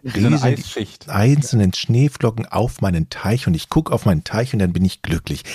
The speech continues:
Speaker 2: Gerade war ich aber sehr unglücklich. Vielleicht hast du es mitbekommen, wenn du mich genau beobachtet hast. Ich habe hier eine Tasse heißen Tee und ich habe gerade meine Zunge da und ich habe mir voll die Zunge verbrannt. Kennt ihr das? Beim Tee heiß? Doof. Und der Gaumen.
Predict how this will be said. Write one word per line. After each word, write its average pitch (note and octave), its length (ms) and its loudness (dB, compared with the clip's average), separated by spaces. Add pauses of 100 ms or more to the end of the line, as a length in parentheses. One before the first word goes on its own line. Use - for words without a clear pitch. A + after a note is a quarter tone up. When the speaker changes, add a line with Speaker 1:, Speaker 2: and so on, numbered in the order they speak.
(200)
Speaker 2:
Gerade C#3+ 400 2
war G#2+ 100 4
ich B2+ 100 0
aber A#2+ 80 4
sehr F3 140 2
unglücklich. G3 360 2 (400)
Vielleicht C3 220 2
hast D3+ 120 0
du D3+ 40 -2
es - 100 -4
mitbekommen, - 480 2
wenn E2+ 60 4
du F#2 60 6
mich F#2 180 0
genau A2+ 220 4
beobachtet A#2+ 380 2
hast. - 160 -16
Ich - 80 -4
habe D3 120 4
hier B2+ 100 6
eine G2+ 140 4
Tasse - 360 -2
heißen A2 280 2
Tee A#2+ 200 2
und E2 80 4
ich - 60 -4
habe - 80 -10
gerade F#2 160 -2
meine F#2 180 2
Zunge C#3+ 220 0
da E2 120 0 (560)
und G2 160 0
ich - 60 -10
habe F2 100 0
mir F#2 60 2
voll - 180 -2
die A2 120 -4
Zunge A2 220 0
verbrannt. D2+ 420 -2
Kennt C3+ 140 2
ihr G#2 60 2
das? F#2 320 0
Beim F2 160 -2
Tee A2 240 0 (100)
heiß? G#2+ 300 0 (1120)
Doof. - 320 -2
Und F#2 120 0
der F2+ 80 2
Gaumen. A2+ 400 2